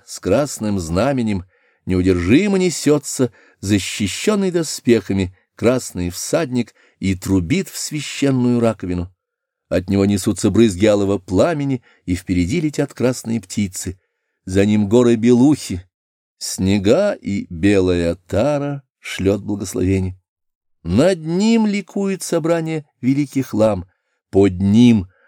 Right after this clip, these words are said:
охранители и стада домашних животных, как символы места. Эта замечательная старинная тибетская картина была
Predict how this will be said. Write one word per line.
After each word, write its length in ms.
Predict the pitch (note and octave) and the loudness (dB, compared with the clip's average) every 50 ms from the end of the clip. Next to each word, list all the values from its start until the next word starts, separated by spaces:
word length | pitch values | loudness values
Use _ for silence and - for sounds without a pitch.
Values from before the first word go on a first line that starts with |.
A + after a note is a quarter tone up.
| _ | _
охранители 1000 | - F#2 G2 F2+ - - F#2 F#2 F#2+ F#2 F#2 A#2 E3 F#3+ F3 - - F3+ E3+ E3 | 0 0 2 2 0 -2 -2 0 0 2 2 2 2 2 0 0 -2 -2 -2 -2
и 120 | E3+ E3+ D#3+ | -2 -2 -4
стада 520 | - - - - - C#3+ C3 B2+ C#3 C#3 | -4 -8 -6 -4 -2 -2 0 2 2 0
домашних 580 | B2 C3 B2 A#2+ B2+ B2+ - - - A#2 A2+ A2 | 2 0 0 0 0 -2 -4 -4 -4 -2 -2 -2
животных, 640 | G2+ A2 A2+ G#2 G#2+ A2+ - - G#2+ G2 - - - - _ _ | -2 0 0 2 2 0 0 0 -2 -2 -2 -6 -14 -20 _ _
как 220 | - G#2+ G2+ F#2+ | -4 -2 -2 -2
символы 500 | - - - - A2+ A2 G#2 G2+ G2+ G2+ | -4 -8 -2 2 2 2 2 2 0 2
места. 480 | F#2+ F2+ F#2 F#2 - - - - - _ _ _ _ _ _ _ _ _ _ _ _ _ _ _ _ _ _ _ _ _ _ _ | 2 2 0 0 -4 -8 -12 -16 -18 _ _ _ _ _ _ _ _ _ _ _ _ _ _ _ _ _ _ _ _ _ _ _
Эта 580 | - A2+ A#2 A#2 A2 F#2+ - G#2 F#2+ F2+ F#2+ - _ _ _ _ _ _ - | 2 4 6 4 4 2 -2 -4 -4 -4 -4 -8 _ _ _ _ _ _ -6
замечательная 1120 | F#2+ F#2 F#2 F2 F2 E2+ D#2+ - - A2 C#3 F#3+ G#3 G3 - - F#3+ F#3 F3+ F3+ F3+ F3+ | -2 0 2 2 2 0 -2 -2 0 0 0 0 0 -2 -4 -4 -4 -2 -2 -2 -2 -2
старинная 680 | E3 - - - - C3+ C3+ C3 B2+ A#2+ A2+ G#2+ G#2 G2+ | -4 -6 -6 -4 0 4 4 4 6 4 4 2 2 0
тибетская 580 | F#2+ - F#2+ F2+ G2 G2 F#2+ - - G2 F2+ F2 | 0 -2 0 0 0 0 -2 -2 -2 0 0 0
картина 540 | - F#2 F2 E2 - - G2+ G#2+ G2+ G2+ | 0 -2 -4 -4 -4 -4 -2 0 0 2
была 280 | F2+ F#2 F#2+ G2 F#2+ F#2+ | 2 2 2 2 0 -2